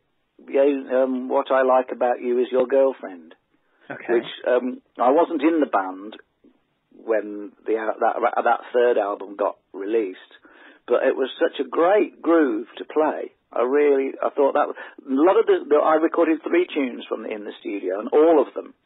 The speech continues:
Speaker 1: I think, are really, I'm really proud of the work that I did. You know, it was just such a shame that, you know, that, um, you know, and then <laughs> after I played them, I quit.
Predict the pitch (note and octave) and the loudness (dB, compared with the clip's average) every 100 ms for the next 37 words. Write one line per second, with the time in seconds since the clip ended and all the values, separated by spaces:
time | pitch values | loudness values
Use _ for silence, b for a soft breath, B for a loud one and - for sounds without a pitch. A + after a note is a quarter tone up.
0 | _ _ _ _ _ _ _ - B2+ C3 | _ _ _ _ _ _ _ -12 -8 -4
1 | B2 A2+ A#2+ C3 C#3+ C3+ B2 - B2+ A#2+ | -4 -2 -4 2 4 4 0 -2 0 0
2 | A#2+ C3+ B2+ A#2+ - B2 A2+ G#2 G#2+ G#2+ | 4 4 4 2 -2 -2 -2 -4 -4 -2
3 | G#2 - G#2 G2+ G2 G2+ F#2 _ b b | -2 -4 -4 -4 -2 -4 -6 _ b b
4 | b b A2+ G#2+ G#2+ A2 A2+ - B2 A2 | b b -6 -2 -2 -2 -6 -2 0 0
5 | G#2+ - A2 G2+ F#2+ _ b b b G#2 | -4 -6 -6 -8 -14 _ b b b -2
6 | G#2 - G#2+ G2 G#2 G#2 - - G2 G#2 | -2 -4 -8 -6 -6 -6 -8 -8 -8 -8
7 | - _ _ _ _ _ _ - - G2+ | -16 _ _ _ _ _ _ -10 -4 -2
8 | G#2 A2+ A#2+ A#2+ - D3 A2+ C3 A2+ A2 | 0 2 2 2 0 -2 2 4 4 2
9 | - B B B _ _ _ _ _ - | -4 B B B _ _ _ _ _ -4
10 | G#3+ - - C#3+ G2+ | -4 -4 -2 0 0